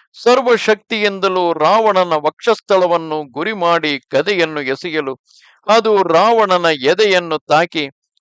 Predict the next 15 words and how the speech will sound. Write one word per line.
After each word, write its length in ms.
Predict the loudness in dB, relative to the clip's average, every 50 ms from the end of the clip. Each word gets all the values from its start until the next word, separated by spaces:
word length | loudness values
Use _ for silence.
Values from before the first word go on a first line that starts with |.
| -6 -2
ಆತನಿಗೆ 580 | 0 2 2 2 2 0 0 0 -2 0 0 0
ಬ್ರಹ್ಮದೇವನು 880 | -2 -4 -4 -4 -4 -2 -2 -2 0 2 2 2 2 0 -2 -2 -4 -2
ಕೊಟ್ಟ 300 | -2 -4 -4 -2 -2 -2
ವರದಾನ 600 | 0 0 2 0 0 2 2 2 2 2 2 0 -2
ಪ್ರಭಾವದಿಂದ 840 | -4 _ -6 -6 -4 -2 0 0 0 0 0 -2 -4 -4 -4 -4 -2 0 0 0 -2
ಶಕ್ತಿ 680 | -4 -4 -2 -2 -2 -2 _ _ -10 -8 -8 -6 -4
ಸಾಲದೆ 520 | -2 0 0 2 2 0 0 0 0 -2 -2
ಎರಡು 440 | -2 -2 -2 -2 -2 -2 -4 -6
ತುಂಡಾಗಿ 600 | -8 _ -10 -10 -10 -6 -2 0 2 2 2 0 -4
ಬಿತ್ತು. 400 | -6 -8 -8 _ _ -16 -16 -16 _ _ _ _ _ _ _ _ _ _ -4 0
ಆದರೂ 540 | 2 2 2 2 2 2 4 4 4 2 2
ಆ 220 | 4 4 4 4
ಗದಾಘಾತದಿಂದ 1200 | 2 2 2 2 4 4 4 4 4 2 2 0 0 2 2 4 4 2 2 0 -4 -4 -2 0
ರಾವಣನು 760 | 2 2 2 2 2 2 2 2 2 2 0 0 0 -2 -4
ನೊಂದು 460 | -4 -4 -4 -6 -6 -6 -6 -6 -6